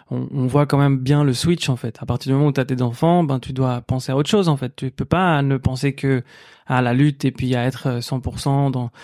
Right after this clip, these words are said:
l'activisme, tu vois. Enfin, ce truc d'être dans la recherche, d'aller à gauche, à droite, à n'importe quelle heure, tu, tu peux plus faire ça parce que,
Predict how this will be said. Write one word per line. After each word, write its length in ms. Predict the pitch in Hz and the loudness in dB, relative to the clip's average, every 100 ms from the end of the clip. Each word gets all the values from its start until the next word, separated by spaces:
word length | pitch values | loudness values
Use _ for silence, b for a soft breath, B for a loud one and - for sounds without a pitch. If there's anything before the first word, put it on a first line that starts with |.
| B | B
l'activisme, 960 | 139 120 - 131 143 151 143 139 135 127 | -8 -8 -8 -2 2 4 2 0 0 -2
tu 100 | - | 0
vois. 180 | 135 147 | 2 2
Enfin, 220 | 131 123 B B | 0 -4 B B
ce 100 | - | -6
truc 280 | 131 - 151 | -6 -2 -2
d'être 120 | 135 | 0
dans 140 | 127 131 | 2 2
la 100 | 127 | 2
recherche, 580 | 123 - 147 143 127 143 | 0 0 2 2 0 -4
d'aller 400 | 123 117 127 123 B B | -6 -4 -6 -6 B B
à 120 | 127 | -6
gauche, 260 | 120 147 135 | 0 2 2
à 80 | 131 | 2
droite, 460 | 135 139 143 139 | 2 2 2 0
à 180 | 127 123 | -4 0
n'importe 360 | 131 131 127 - | 0 0 -2 -2
quelle 180 | 127 | 2
heure, 120 | 147 143 | 2 0
tu, 120 | - | -6
tu 120 | - | -8
peux 100 | - | -2
plus 120 | 180 202 | 0 2
faire 180 | 131 | 0
ça 120 | - - | -2 -10
parce 180 | 127 123 | -10 -6
que, 220 | 127 120 | -6 -6